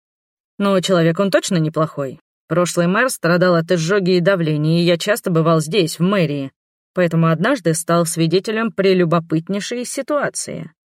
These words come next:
Эдгар Пасеро влетел в этот самый кабинет и стал ругаться с градоначальником,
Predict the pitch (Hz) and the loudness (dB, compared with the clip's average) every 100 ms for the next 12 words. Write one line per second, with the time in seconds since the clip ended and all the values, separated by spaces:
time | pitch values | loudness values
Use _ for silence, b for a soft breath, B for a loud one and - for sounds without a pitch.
0 | _ _ _ _ _ 285 233 185 180 165 | _ _ _ _ _ -2 2 2 2 0
1 | 165 - 143 143 202 220 _ _ - 190 | -2 -2 -4 -4 -6 -10 _ _ -4 0
2 | 208 240 175 139 165 170 147 - 175 151 | 2 2 0 2 0 0 -4 0 2 0
3 | 147 180 170 156 156 202 - 196 185 180 | 0 0 2 2 0 -4 0 2 4 4
4 | 165 165 175 165 185 185 180 202 - 143 | 2 -2 -2 0 2 2 2 -2 -4 -6
5 | 139 131 127 127 | -6 -8 -10 -12